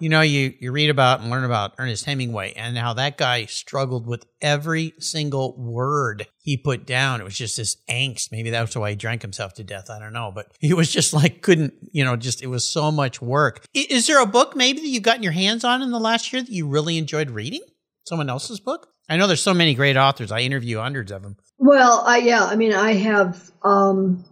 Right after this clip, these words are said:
Speaker 2: I, of late, I haven't had time to read, but, um,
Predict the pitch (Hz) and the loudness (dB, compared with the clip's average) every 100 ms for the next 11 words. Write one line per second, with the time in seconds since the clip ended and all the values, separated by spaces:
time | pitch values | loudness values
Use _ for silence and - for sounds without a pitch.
0 | _ _ _ 208 - - 202 202 226 262 | _ _ _ 0 0 2 4 6 8 8
1 | - - 185 190 185 185 - 190 202 185 | 6 4 2 2 2 0 0 0 2 6
2 | 226 202 - - - - 208 202 202 190 | 6 6 4 4 2 0 4 6 4 2